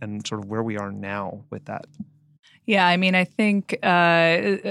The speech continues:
Speaker 2: on the first point, this is a co-equal branch of government. This is part of our checks and balances. Um, it is, the courts are the reason that Congress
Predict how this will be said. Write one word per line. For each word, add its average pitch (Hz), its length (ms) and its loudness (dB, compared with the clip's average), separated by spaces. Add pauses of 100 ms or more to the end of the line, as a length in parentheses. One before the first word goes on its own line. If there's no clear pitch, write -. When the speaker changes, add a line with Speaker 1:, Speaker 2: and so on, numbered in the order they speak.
Speaker 2:
on 196 220 4
the 185 120 4
first - 520 -2
point, 170 520 2 (580)
this 208 480 -2
is 277 100 0
a 262 60 0
co-equal 196 480 0
branch 165 280 -2
of - 120 -14
government. 139 420 0
This 160 160 -2
is 165 120 -2
part 196 520 0
of 180 140 0
our 165 100 4
checks - 340 -8
and 160 140 -4
balances. 160 800 -2 (340)
Um, 165 440 0
it 165 180 0
is, 160 340 2 (800)
the 175 300 -2
courts 196 420 -2
are 185 60 2
the 165 100 0
reason 160 440 0
that 160 180 0
Congress 175 680 0